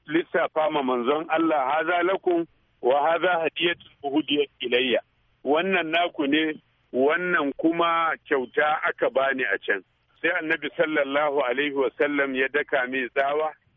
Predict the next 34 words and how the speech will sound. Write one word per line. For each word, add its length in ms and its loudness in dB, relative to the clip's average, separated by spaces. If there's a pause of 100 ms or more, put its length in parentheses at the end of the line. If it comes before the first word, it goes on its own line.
(160)
ya 180 -2
yi 120 -2
faɗa 520 -2
sosai, 380 -2
ya 60 -2 (100)
ce, 100 0
"Wannan 420 0
wani 180 0 (100)
irin 260 -2
mutum 360 -4
ne? 100 -2 (440)
Yaya 640 -4 (100)
Allah 300 -4
mai 160 -4
girma 420 -2
da 120 -8
ɗaukaka 760 -2
zai 180 0
wakilta 720 -2
mu 120 0
ya 140 0
ɗora 440 0
mana 320 -2
amanar 540 0 (340)
wani 360 -2 (140)
abu 300 -2 (400)
daga 260 0
cikin 440 -2
abubuwan 640 2
da 180 2
Allah 300 2
ya 60 0 (100)
ɗora 320 2
mana, 280 0